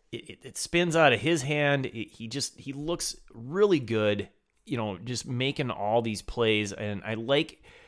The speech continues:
I like everything that, that he does, you know, as a, as a passer. And I think that's,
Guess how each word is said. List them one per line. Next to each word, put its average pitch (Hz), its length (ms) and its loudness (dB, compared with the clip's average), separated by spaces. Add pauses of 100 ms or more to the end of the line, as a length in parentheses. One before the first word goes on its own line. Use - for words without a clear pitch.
(220)
I - 60 -4
like 185 220 0
everything 131 580 0
that, 95 260 -2 (140)
that 101 140 -4
he 139 280 -12
does, 98 600 -4 (720)
you 110 120 -6
know, 95 80 -6
as 110 340 0
a, 98 260 -2
as 113 240 0
a 101 120 -4
passer. 135 720 -2 (120)
And 117 520 -2
I 110 120 -6
think - 540 -4
that's, 120 480 2